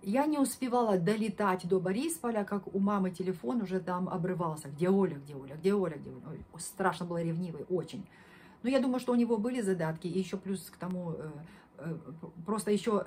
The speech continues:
так, как я себя вела, что я там прям не мыла ему ноги на ночь, не целовала ему, э, ягодицы, не делала ему массаж, ну, в общем, ну, такое вот. Поэтому он как трясся, он всё больше и больше трясся. В общем, ну и, э, в Киев я летала часто.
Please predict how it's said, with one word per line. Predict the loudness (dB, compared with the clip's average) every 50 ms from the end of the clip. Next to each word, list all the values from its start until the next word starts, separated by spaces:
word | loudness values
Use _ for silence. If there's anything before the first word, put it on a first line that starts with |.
| -4 0
так, | 0 2 2
как | 2 0 0
я | 0 0
себя | 0 -2 -4 -4 -2
вела, | 0 2 4 4 4 4 2 2 -2 -12 -20 -20 -20 -20 -20 -20 -16 -14
что | -8 -2 2 2
я | 2
там | 2 2 0 0
прям | 2 0 2 2 0 0 2 4
не | 4 6
мыла | 6 4 4 4
ему | 4 4 4
ноги | 6 4 4 4 4
на | 4 4 4 4 2
ночь, | 2 -2 -2 -4
не | -4 -4
целовала | -4 -4 -4 -2 0 0 0 0 0
ему, | -2 -2 -2 -2 -2 -4 -6 -10 -12 -12 -10 -8
э, | -6 -6 -6 -6 -6 -6 -8 -8 -10 -6
ягодицы, | -2 0 0 2 2 0 2 2 2 2 2 2 4 4 4 2 2 -2
не | 0 2
делала | 4 4 4 4 4 2
ему | 4 4 4
массаж, | 2 2 0 2 6 8 8 8 8 6 0
ну, | -6
в | -6
общем, | -2 -2 -4 -4 -4 -6 -2
ну, | -2 0
такое | 0 0 0 0 -2 -2
вот. | -2 -6 0
Поэтому | 2 4 4 4 6 6 6 6
он | 6
как | 4 2 0 0 -8 -6 2
трясся, | 4 6 6 6 4 0 -2 -2
он | -2 -2
всё | -2 0 2
больше | 2 2 2 2 0
и |
больше | -4 -4 -4 -6 -6
трясся. | -6 -6 -6 -6 -8 -12 -16 -18 -18 -20 -20 -20 -20 -14 -6
В | -6 -6
общем, | -2 0 0 0 2 2
ну | 0 0 0
и, | 0 0 0 0 0 0 0
э, | 0 0 -2 -4
в | -6
Киев | -4 -4 -2 0
я | 2 2 4 4 4 4
летала | 2 0 0 0 2 2 0
часто. | 0 -2 -6 -6 -6 -8 -12